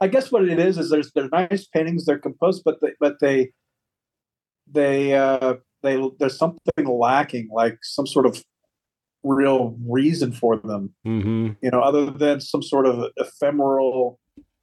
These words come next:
Speaker 1: uh, technical feat. You know, if you're gonna do, like, you know, we'll just say that they were, they were portraits of people
Speaker 2: Mm-hmm. Yeah.
Speaker 1: standing in a, in a landscape, like, waist up, which is a hallmark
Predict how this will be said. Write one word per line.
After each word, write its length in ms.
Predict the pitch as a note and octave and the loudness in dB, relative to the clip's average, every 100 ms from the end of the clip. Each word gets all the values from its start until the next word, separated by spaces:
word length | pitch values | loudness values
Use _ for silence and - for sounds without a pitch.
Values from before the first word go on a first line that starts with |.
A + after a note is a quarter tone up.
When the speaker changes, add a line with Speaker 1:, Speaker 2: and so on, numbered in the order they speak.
| _ | _
Speaker 1:
uh, 300 | - C3 B2 A#2 _ | -4 0 0 -4 _
technical 520 | - D3+ C3+ A#2+ B2 | -6 -4 -6 -6 -6
feat. 460 | - - E3 A#2 - _ _ _ _ _ _ _ _ _ _ _ _ _ _ _ _ - | -4 -2 0 -2 -8 _ _ _ _ _ _ _ _ _ _ _ _ _ _ _ _ -6
You 80 | B2+ | 0
know, 140 | B2 | 2
if 100 | B2 | 2
you're 80 | F#3+ | 2
gonna 160 | G3+ | 4
do, 160 | F3+ F3+ | 4 4
like, 240 | D#3 D3 _ - - - | 2 0 _ -14 -14 -8
you 60 | C#3+ | -4
know, 140 | C3+ | -2
we'll 140 | C3+ D3 | 0 0
just 180 | D3+ | 0
say 140 | - D3 | 0 0
that 140 | C3+ | 2
they 80 | C#3 | 2
were, 200 | C3 B2 | 4 2
they 120 | C3+ B2 | 2 2
were 200 | A#2 - - | 2 0 0
portraits 520 | C#3+ C#3 - - - | 0 0 -6 -8 -6
of 120 | - | -8
people 440 | - A2 G#2 G2 - - | -10 -12 -10 -14 -16 -8
Speaker 2:
Mm-hmm. 380 | A2+ G#2 A2+ A2 - _ _ - | -2 0 0 -2 -6 _ _ -2
Yeah. 240 | G#2 F2+ E2 | 0 0 -4
Speaker 1:
standing 760 | - C#3+ C#3+ C3+ C3 B2+ - _ _ _ _ _ _ _ - | -2 0 0 0 0 -4 -10 _ _ _ _ _ _ _ -4
in 120 | C#3 | 0
a, 320 | C3+ B2+ B2 B2 _ - | 2 0 -2 -4 _ -6
in 120 | C3 | -2
a 160 | B2+ A#2+ | 0 2
landscape, 680 | B2+ C3+ C3 - A#2 A#2 A#2 _ _ _ _ _ _ - | 0 0 -4 -2 -2 -2 -10 _ _ _ _ _ _ -6
like, 220 | D3+ - | -6 -4
waist 360 | B2 B2+ - C3 | 0 0 0 0
up, 260 | B2 A#2+ _ _ _ _ - | 2 0 _ _ _ _ -4
which 220 | C3 C3 | -2 0
is 120 | A#2+ | 0
a 100 | A#2+ | 0
hallmark 640 | A#2 C#3 C#3+ C3 B2 B2+ | 2 0 2 0 0 -4